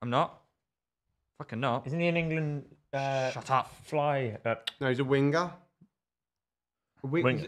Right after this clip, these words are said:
Speaker 3: he's a winger in rugby, Jason Robinson.
Speaker 2: Yeah, yeah. He's a back, isn't he?
Speaker 3: There was Darren Campbell, Mark Lewis Francis.
Speaker 1: Jason Gardner.
Speaker 2: Jason Gardner.
Speaker 3: Oh, yeah, so
Speaker 1: Gardner.
Speaker 3: not Jason Robinson.
Speaker 1: Yeah, Jason Gardner.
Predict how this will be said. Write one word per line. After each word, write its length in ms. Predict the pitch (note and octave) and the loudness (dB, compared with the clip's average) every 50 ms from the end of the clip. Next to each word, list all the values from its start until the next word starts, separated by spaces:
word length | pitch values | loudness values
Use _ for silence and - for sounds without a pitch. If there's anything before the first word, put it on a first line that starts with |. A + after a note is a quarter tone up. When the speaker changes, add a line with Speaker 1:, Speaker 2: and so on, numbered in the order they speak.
| - - | -4 -2
Speaker 3:
he's 100 | D#3 D3 | -2 0
a 60 | D#3+ | 0
winger 320 | D3 D3 D3+ D#3 D#3+ D#3+ D#3+ | 0 0 2 2 2 2 2
in 180 | D#3 C#3+ B2+ B2 | 0 0 -2 -2
rugby, 320 | B2 B2 B2 B2 C3+ C3+ | -4 -4 -2 0 0 0
Jason 320 | B2+ B2+ C3 B2+ A2+ - C3 | 2 2 0 0 0 0 2
Robinson. 80 | B2 | 6
Speaker 2:
Yeah, 320 | D3+ C#3+ B2 A2+ G#2 F#2 F2+ | 6 8 8 8 6 4 2
yeah. 180 | F2 F2 D#2+ F2 - _ _ _ _ _ _ _ _ _ _ _ _ _ _ _ _ _ _ _ _ _ _ _ _ _ _ _ _ _ _ _ _ _ _ _ _ _ _ _ _ _ _ _ - | 0 -2 -2 -4 -8 _ _ _ _ _ _ _ _ _ _ _ _ _ _ _ _ _ _ _ _ _ _ _ _ _ _ _ _ _ _ _ _ _ _ _ _ _ _ _ _ _ _ _ -12
He's 120 | A2 G2+ | -10 -10
a 40 | G#2 | -8
back, 320 | F#2 G#2 A2 A#2+ - - - | -4 -2 -2 -2 -2 -8 -16
isn't 160 | - - G2 G2 | -20 -16 -14 -14
he? 60 | A#2+ A#2+ - _ _ _ _ _ _ _ _ _ _ _ _ _ _ _ _ _ _ _ | -14 -14 -18 _ _ _ _ _ _ _ _ _ _ _ _ _ _ _ _ _ _ _
Speaker 3:
There 180 | A2+ C3+ C#3 C#3+ | 4 4 6 6
was 140 | C#3+ C3 | 6 4
Darren 380 | - - D#3+ D#3+ E3+ F3 F3 D#3+ | 6 8 8 8 8 6 4 4
Campbell, 600 | E3+ D#3 C3+ B2+ A#2+ A#2 A#2+ A#2+ B2+ C3+ C3+ - - _ _ _ _ _ _ _ _ _ | 4 4 6 6 6 6 6 4 4 2 0 -4 -10 _ _ _ _ _ _ _ _ _
Mark 220 | C#3 D3 D#3+ D#3+ | 6 6 6 8
Lewis 220 | D#3 D#3+ D#3 D3+ D3+ | 8 6 6 6 4
Francis. 460 | - C#3+ B2+ A#2+ A#2+ A#2 - - A#2+ | 4 4 4 4 2 0 -2 6 8
Speaker 1:
Jason 240 | A3 A3 G#3+ G#3+ F#3+ | 8 8 8 8 8
Gardner. 300 | F#3 F#3 F3 D3 C3+ B2 | 8 8 8 8 8 6
Speaker 2:
Jason 280 | A#2+ A#2 G#2+ - A#2 | 6 6 6 4 4
Gardner. 400 | G#2 A#2 G#2+ G#2+ G#2 G2 G2+ F#2+ G2+ | 6 8 10 10 8 8 6 8 8
Speaker 3:
Oh, 100 | C#3+ C#3+ | 10 10
yeah, 260 | C#3+ C#3 C3+ C3+ C3+ | 10 10 8 8 8
so 60 | B2+ | 6
Speaker 1:
Gardner. 180 | A#2 A#2 C3+ D3 | 6 6 6 10
Speaker 3:
not 220 | D3 D#3 D3+ C#3+ C#3 | 10 10 8 8 8
Jason 340 | D3 C3+ C3+ B2 C3 C3 | 8 8 8 8 6 8
Robinson. 400 | B2+ B2 A#2 A#2+ C3 B2+ - C#3+ | 8 8 8 6 4 6 6 6
Speaker 1:
Yeah, 60 | D3 - | 6 8
Jason 300 | C#3+ C#3+ C#3 - C#3+ B2 | 8 6 4 4 2 2
Gardner. 340 | B2 A#2 A2 G#2+ G#2+ G#2+ | 4 4 4 2 -2 -4